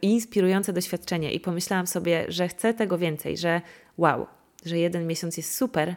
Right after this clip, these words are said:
i to nie znaczy, że kolejny będzie kiepski, tylko że kolejny będzie też super albo nawet jeszcze bardziej super.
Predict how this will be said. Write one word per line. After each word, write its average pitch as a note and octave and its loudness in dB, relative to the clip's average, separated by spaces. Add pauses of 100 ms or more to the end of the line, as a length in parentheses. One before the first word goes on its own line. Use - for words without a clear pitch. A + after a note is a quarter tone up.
(480)
i F3+ -2
to F3 -2
nie E3 0
znaczy, F#3+ -2
że E3 0
kolejny E3 2
będzie D#3 -2 (380)
kiepski, - -4 (480)
tylko G3 4
że E3+ -2
kolejny E3+ 2
będzie E3 0 (480)
też - 0
super D3+ -4
albo E3 -2
nawet E3 -2
jeszcze F3+ 0
bardziej D#3 -2
super. D3+ -6